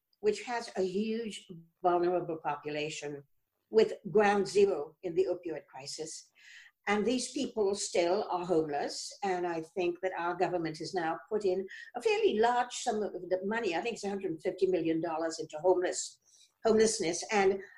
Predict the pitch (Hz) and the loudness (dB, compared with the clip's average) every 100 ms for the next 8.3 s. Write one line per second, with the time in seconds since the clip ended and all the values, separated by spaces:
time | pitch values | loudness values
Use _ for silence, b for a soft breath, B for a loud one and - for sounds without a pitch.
0 | - 214 254 320 339 277 233 - - 208 | 0 4 6 6 4 2 0 -4 -4 -4
1 | 240 240 170 160 180 202 196 202 185 190 | -4 -2 -4 -2 -2 0 2 2 2 0
2 | 196 190 170 165 180 175 170 180 190 262 | 2 2 0 -4 2 2 2 0 -2 -2
3 | 113 - - B B B _ 196 180 185 | -4 -6 -12 B B B _ 2 2 0
4 | 233 202 - 240 240 381 311 190 151 - | -2 -4 -2 0 2 2 2 0 -2 -8
5 | _ - 233 240 269 233 190 175 165 180 | _ -2 0 0 -2 -6 -6 -6 -4 -6
6 | 160 175 156 160 139 151 - _ - 196 | -4 -6 -6 -6 -8 -8 -14 _ 0 0
7 | 185 - 196 147 165 143 131 185 170 - | 0 0 0 0 -4 -8 -2 0 0 0
8 | 196 117 202 | -4 -4 -8